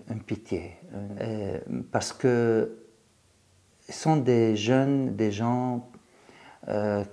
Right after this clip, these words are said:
qui ont été perdus par ces en-, ces pensées, euh, cette radicalité. J'ai, j'ai essayé de,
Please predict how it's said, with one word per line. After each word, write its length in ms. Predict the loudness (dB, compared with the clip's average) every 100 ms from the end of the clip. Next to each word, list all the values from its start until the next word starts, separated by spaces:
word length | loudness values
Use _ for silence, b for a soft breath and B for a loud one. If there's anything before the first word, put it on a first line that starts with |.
| -18 _ -20
qui 200 | 2 2
ont 120 | 4
été 380 | 0 -2 -2 -2
perdus 520 | 2 0 0 -10 -18 _ _ _ _ _ _ _ _ _ _ _ _
par 340 | 8 8 6 -6
ces 320 | -2 0 2
en-, 140 | -2 -4 -14
ces 220 | -4 -2
pensées, 800 | 0 -2 -4 -4 -2 -2 -4 -8 B B B B B -12 -8
euh, 840 | -4 -4 -6 -8 -10 -12 -12 -14 -16
cette 360 | -6 -6 -4
radicalité. 1120 | -2 0 -2 -4 -6 -4 -6 _ -2 -2 -4 -8
J'ai, 220 | -10 -6
j'ai 380 | -4 0 0 0
essayé 640 | -4 2 4 6 8 8 8
de, 600 | 6 6 6 4 0